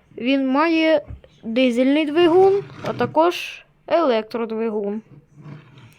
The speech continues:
Ну, розпочнемо огляд. Спершу розпочнемо з кабіни.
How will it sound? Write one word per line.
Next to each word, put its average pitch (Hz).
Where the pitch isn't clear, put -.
Ну, 392
розпочнемо 294
огляд. 220
Спершу 349
розпочнемо 247
з 262
кабіни. 214